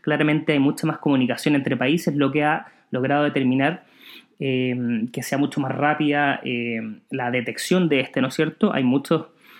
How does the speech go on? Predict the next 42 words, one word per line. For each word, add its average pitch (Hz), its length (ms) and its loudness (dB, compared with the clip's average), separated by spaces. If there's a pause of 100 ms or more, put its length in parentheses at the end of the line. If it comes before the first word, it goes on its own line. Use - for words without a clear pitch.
(140)
avances 139 400 0
tecnológicos 139 640 2
que 143 100 -4
son 135 140 0
mucho 139 180 0
más 127 120 2
rápidos, 160 280 2
de 135 100 2
hecho, 151 380 -4 (100)
se - 200 -10
sabe 156 460 0 (520)
que, 131 340 0
mm, 123 440 -2
bueno, 127 180 0
los 117 220 -4
test, - 400 -4 (180)
eh, 127 200 -4
ya 135 120 0
probablemente 135 420 2
ya 139 60 0
están 143 220 0
disponibles 139 520 2
en 117 120 0
todas 143 160 2
las 135 100 -4
clínicas 165 420 0
cercanas 156 420 0
a 156 40 0
usted 170 420 0
y 156 120 -2
se 135 140 -4
sabe 147 340 0
que 156 240 -2 (260)
hay 139 80 -2
muchos 139 320 0
laboratorios 147 680 2
y 143 100 0
muchos 139 460 -2
científicos 156 500 0
que 120 80 0
ya 123 120 2
están 180 440 0